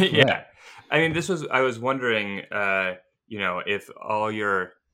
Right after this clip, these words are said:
Speaker 1: is this a case of you have done so much crime fighting that now you have an inner wor-, inner knowledge of the workings of the seedy underbelly of crypto, and we kind of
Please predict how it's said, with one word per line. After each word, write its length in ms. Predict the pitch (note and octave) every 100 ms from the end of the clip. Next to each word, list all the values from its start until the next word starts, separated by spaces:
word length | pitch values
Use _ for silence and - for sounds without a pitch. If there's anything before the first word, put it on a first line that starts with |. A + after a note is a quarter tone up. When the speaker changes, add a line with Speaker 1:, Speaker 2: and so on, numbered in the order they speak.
| _ _
Speaker 1:
is 140 | - A#2+
this 160 | C#3+
a 60 | D3+
case 460 | D3+ A#2 A2+ B2+ -
of 340 | G2+ F#2 F2
you 180 | F#2+ G#2+
have 160 | G2+ F#2 _ _ _ _ _ _ _ -
done 260 | A2 G#2+ G#2
so 240 | - A2+
much 240 | G#2+ -
crime 360 | - - F#2 G2
fighting 560 | - A2+ A#2 A#2+ B2 - _ _
that 80 | G#2
now 140 | G2+
you 140 | G2+ G2+
have 100 | G2
an 100 | F#2+
inner 380 | G2+ G2+ G#2 G2
wor-, 400 | F2+ G2 F#2+ -
inner 220 | G#2+ G#2+
knowledge 500 | G2+ F#2 G2 A2 A2+
of 160 | A#2 F#2
the 80 | F#2
workings 480 | F#2 F#2+ G#2 G2+ F#2
of 80 |
the 100 | F#2
seedy 360 | - G2 F#2+ G2
underbelly 600 | F#2+ F#2+ F#2 F#2 F#2+ F#2+
of 140 | - -
crypto, 380 | F#2+ - G#2+
and 80 | G2+
we 100 | G2
kind 260 | F#2 G#2 G2+
of 140 | F#2